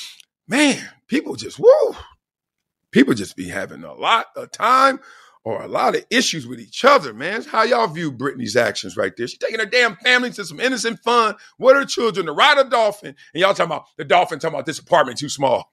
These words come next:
<laughs> Y'all ain't say that when I was growing up in that little ass apartment. Maybe you did. That was welfare, huh? So the dolphins are getting welfare. I don't know. Till a dolphin tells me he, he mad at it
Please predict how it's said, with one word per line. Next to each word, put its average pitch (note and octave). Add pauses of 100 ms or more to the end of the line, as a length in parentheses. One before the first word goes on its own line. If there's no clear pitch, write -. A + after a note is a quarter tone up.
<laughs> -
Y'all -
ain't B3+
say C4+
that B3
when A#3+
I E4+
was B3+
growing A#3
up G#3
in A3
that G#3+
little A3
ass G#3+
apartment. A#3+ (500)
Maybe D3
you D#3
did. D#3
That C#3
was B2
welfare, B2+
huh? C#3+
So C#3
the G3+
dolphins A#3
are F3+
getting E3
welfare. E3 (120)
I G3+
don't F3+
know. F#3+ (420)
Till G#3+
a F3
dolphin G#3
tells G#3
me G3+
he, G3+
he D#3+
mad G3+
at G#3+
it G#3